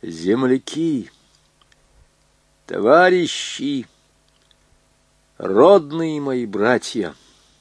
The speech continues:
так осознайте же во имя человечества жизнеописание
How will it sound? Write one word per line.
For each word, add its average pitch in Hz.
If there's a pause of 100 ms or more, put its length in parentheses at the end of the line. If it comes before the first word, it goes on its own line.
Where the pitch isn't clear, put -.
(1500)
так 139
осознайте 190
же 175
во 175
имя 185
человечества 151
жизнеописание 135